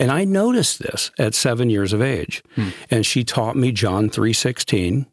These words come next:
Speaker 1: right? "For God so loved the world that he gave his only begotten Son, um, that whosoever believeth in him should never perish but have everlasting life." So she taught me that verse.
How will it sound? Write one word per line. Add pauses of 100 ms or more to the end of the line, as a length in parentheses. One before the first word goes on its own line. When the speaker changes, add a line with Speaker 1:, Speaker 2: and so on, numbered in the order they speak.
(400)
Speaker 1:
right?
"For
God
so
loved
the
world (160)
that
he
gave
his
only
begotten
Son, (1120)
um, (160)
that
whosoever
believeth
in
him
should
never
perish
but
have
everlasting
life." (460)
So
she
taught
me
that
verse.